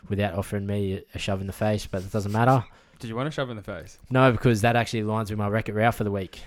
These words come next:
Speaker 1: So, there's two boys in this room that would attest to this. Friday afternoon, we were working, as we do, as two of us work together, Ladgy and Calvin.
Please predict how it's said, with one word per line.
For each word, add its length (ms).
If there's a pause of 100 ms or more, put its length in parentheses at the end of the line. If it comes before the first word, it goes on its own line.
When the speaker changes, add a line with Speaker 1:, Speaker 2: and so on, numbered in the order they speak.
(220)
Speaker 1:
So, 440 (1040)
there's 160
two 140
boys 200
in 80
this 140
room 140
that 140
would 100
attest 340
to 60
this. 360 (520)
Friday 380
afternoon, 520
we 80
were 60
working, 580 (400)
as 180
we 80
do, 240
as 180
two 180
of 80
us 120
work 160
together, 320
Ladgy 340
and 100
Calvin. 420